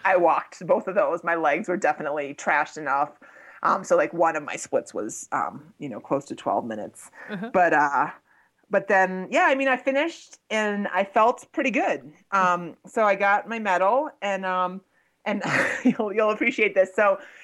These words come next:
Speaker 1: you know, it, it was in the state park. It was very, you know, it's, it was a smaller race, so not a lot of people. And they had a couple tents up with dif-, different, um, vendors.
Speaker 2: Mm-hmm.
Speaker 1: And,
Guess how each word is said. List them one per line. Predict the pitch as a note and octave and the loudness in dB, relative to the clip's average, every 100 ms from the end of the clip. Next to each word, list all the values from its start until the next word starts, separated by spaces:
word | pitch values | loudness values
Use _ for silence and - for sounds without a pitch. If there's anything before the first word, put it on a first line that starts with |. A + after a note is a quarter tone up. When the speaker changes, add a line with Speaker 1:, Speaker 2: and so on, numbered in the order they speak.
| - | -2
Speaker 1:
you | |
know, | A#3+ A3 | 2 4
it, | G3+ G3+ | 4 4
it | |
was | B3 G#3+ | 2 2
in | G3 | -2
the | G3+ | -6
state | - A#3 A3 | 0 0 0
park. | - F3+ F3+ - | 0 0 0 -2
It | B2 | -4
was | E3 | -4
very, | D3+ E3 E3 E3 E3 D#3 | 2 2 4 2 0 -2
you | D#3+ | -8
know, | A#2 G#2+ | -8 -8
it's, | A#2+ | -6
it | - | -6
was | D#3 | -6
a | - | -10
smaller | - G3+ G3+ F3+ F3 | -6 0 4 6 6
race, | D#3+ A#2+ D#3+ - | 2 0 -6 -2
so | D#3+ | 0
not | E3 F3+ | 2 2
a | |
lot | F3 D#3+ | 2 2
of | - | -2
people. | D3 D3 C#3+ - - - | -4 -2 -4 -6 -20 -8
And | G3 | 0
they | F#3+ | 4
had | F#3 | 4
a | F3+ | 2
couple | - A#3+ A3 F3 | 0 0 2 0
tents | - E3 D#3+ - | 0 -6 -6 -6
up | C#3+ - | -6 -6
with | F3 - | -10 -8
dif-, | D#3 _ - | -8 _ -2
different, | E3+ E3 D3+ - | -2 0 -4 -4
um, | D3+ C#3 B2+ D3+ | -4 -4 -6 -2
vendors. | D3 F3+ G#3 C4+ C4 | -2 2 2 2 -2
Speaker 2:
Mm-hmm. | C4 A#3+ A#3+ - _ _ _ _ _ | -6 -6 -6 -10 _ _ _ _ _
Speaker 1:
And, | - | -4